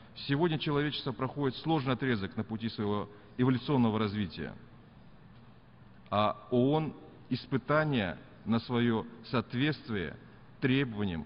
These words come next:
современного миропорядка. В этой ситуации мы должны объединить общие усилия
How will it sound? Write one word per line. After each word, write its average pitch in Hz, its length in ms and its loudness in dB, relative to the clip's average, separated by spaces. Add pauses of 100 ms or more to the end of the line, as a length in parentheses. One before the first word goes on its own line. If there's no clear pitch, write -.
(140)
современного 113 680 2
миропорядка. 101 760 -2 (1160)
В 104 100 -4
этой 147 180 2
ситуации 151 480 -2
мы 143 120 2
должны 139 300 2
объединить 127 520 -2
общие 139 360 -2
усилия 127 520 0